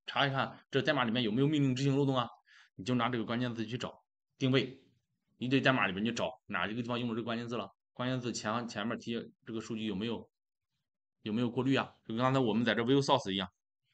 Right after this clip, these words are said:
知道吗？点击 view source，这不就是看源码吗？是不是啊？代码审计不咔一大堆源码给你，那你，你怎么审代码呀？一条一条的审吗？太麻烦了，你就在这搜，搜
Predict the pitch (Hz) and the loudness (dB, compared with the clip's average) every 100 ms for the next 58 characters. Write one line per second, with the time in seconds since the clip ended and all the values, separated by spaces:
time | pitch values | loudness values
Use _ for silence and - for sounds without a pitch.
0 | _ _ _ _ - 113 110 110 113 127 | _ _ _ _ -6 -4 -2 -2 2 4
1 | 135 135 117 - _ _ _ _ _ 240 | 4 4 0 -8 _ _ _ _ _ 0
2 | 165 131 117 104 98 80 95 131 117 - | 2 2 2 2 0 -2 4 6 6 4
3 | _ _ _ _ _ _ 170 180 139 156 | _ _ _ _ _ _ 4 4 4 0
4 | 143 - 165 165 147 139 139 135 113 104 | -2 0 0 2 0 2 4 4 2 0
5 | 90 - - - - _ _ 185 156 123 | -4 -10 -20 -20 -20 _ _ 0 4 6
6 | 120 120 120 120 120 113 160 110 120 113 | 6 4 2 2 2 2 2 2 0 2
7 | 90 92 - _ - 135 139 135 135 135 | 0 -2 -8 _ -10 0 4 6 4 4
8 | 101 107 110 - _ 107 92 90 92 85 | 0 -2 -4 -14 _ -8 -6 -4 -6 -10
9 | - _ _ 110 127 117 113 117 127 123 | -18 _ _ -2 2 4 2 2 -2 -4
10 | - 165 170 - | -4 0 0 -2